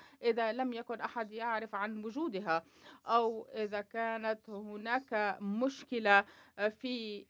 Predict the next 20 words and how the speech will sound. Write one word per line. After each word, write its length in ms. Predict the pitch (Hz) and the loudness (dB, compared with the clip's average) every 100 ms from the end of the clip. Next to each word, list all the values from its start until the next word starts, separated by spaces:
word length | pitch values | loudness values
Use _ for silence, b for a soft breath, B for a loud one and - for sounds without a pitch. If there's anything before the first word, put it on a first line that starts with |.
| 220 | 4
آه، 440 | 214 202 196 - | 6 6 2 -2
م-، 280 | 196 190 185 - | -6 -6 -8 -10
م-، 320 | 190 196 202 | -10 -10 -12
م-، 600 | 202 196 190 - 190 185 185 | -14 -12 -14 -14 -14 -14 -16
م-، 500 | 196 190 - 196 185 185 | -18 -18 -18 -18 -18 -18
م-، 220 | - 208 185 185 180 | -14 -12 -12 -16 -6
مكان 520 | 185 196 269 262 220 214 | -2 8 10 10 6 4
ما 180 | 240 | 4
من 140 | 226 220 | 6 6
الإعلان، 800 | 208 - 208 208 214 208 220 240 | 6 6 4 8 10 10 8 4
فإن، 360 | 233 208 226 | 0 -2 0
آه، 580 | 208 202 190 - 214 202 | 2 2 2 2 2 2
هذا، 720 | 202 214 226 226 208 202 202 - | 2 2 2 4 8 8 8 2
آه، 400 | 202 196 190 175 | 0 2 0 2
قد 400 | - 233 190 214 - | 4 4 4 -2 -2
يؤدي 600 | 208 226 220 208 - 220 | -6 -6 -4 -6 -2 2
إلى 100 | 202 | 2
إعاقة 540 | - 208 196 220 220 | 6 10 12 12 8
تنفيذ 800 | 202 214 202 247 233 214 214 220 | 6 2 0 -2 0 2 0 0
باقي، 680 | 214 190 254 277 - 208 | -4 6 8 8 6 -2